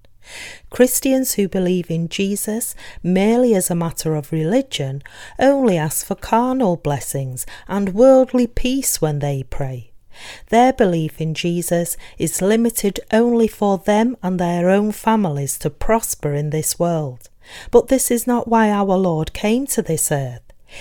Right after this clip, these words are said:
He came to this earth as the Saviour in order to deliver mankind from all its sins.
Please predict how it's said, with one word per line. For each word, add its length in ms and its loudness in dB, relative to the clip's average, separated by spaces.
He 280 2
came 360 0
to 140 -6
this 300 -2
earth 280 -4
as 140 -4
the 140 -4
Saviour 800 0
in 160 4
order 360 6
to 220 -2
deliver 580 2
mankind 720 -2
from 320 -4
all 300 4
its 240 0
sins. 640 -4